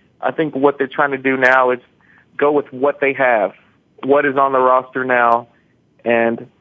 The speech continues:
build that way. Uh, the Angels seem to have depth at a lot of positions. If you look in the outfield, uh, Bobby Abreu, he recently asked to be, to play more or be traded,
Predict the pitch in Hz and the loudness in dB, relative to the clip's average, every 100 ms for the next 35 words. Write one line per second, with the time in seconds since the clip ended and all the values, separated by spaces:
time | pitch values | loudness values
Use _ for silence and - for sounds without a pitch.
0 | _ _ _ _ _ _ _ - 151 135 | _ _ _ _ _ _ _ -14 -2 2
1 | 131 123 110 120 95 82 92 - _ _ | 2 0 -2 -2 -2 -4 -6 -8 _ _
2 | _ _ _ _ - 113 113 113 131 127 | _ _ _ _ 0 2 2 2 2 2
3 | 143 135 135 - 139 127 123 - - 127 | 2 2 0 0 -2 0 -2 -2 0 0
4 | 117 - - - - 117 127 127 131 127 | 0 -8 -20 -12 -4 0 2 0 -2 -2
5 | 131 131 131 123 123 127 127 127 127 127 | -2 -2 -8 -6 -4 -2 0 -2 0 2
6 | 123 - 131 127 127 123 - _ _ _ | 0 -2 -2 0 2 0 -4 _ _ _
7 | _ - 110 113 110 117 123 127 127 120 | _ -8 -2 0 2 2 4 4 4 2
8 | 117 123 123 127 127 123 120 - 127 117 | 4 2 4 4 2 2 -2 -8 -10 -4
9 | 127 123 - 120 117 120 _ 110 82 _ | -4 -6 -6 0 0 0 _ -6 -6 _
10 | _ _ - 123 - - _ - - 147 | _ _ -10 -10 -10 -20 _ -8 -2 0
11 | 147 147 143 139 - _ - 123 135 139 | 0 0 2 0 -4 _ -6 -6 -6 -10
12 | - 135 135 135 135 135 | -2 0 2 0 -2 -4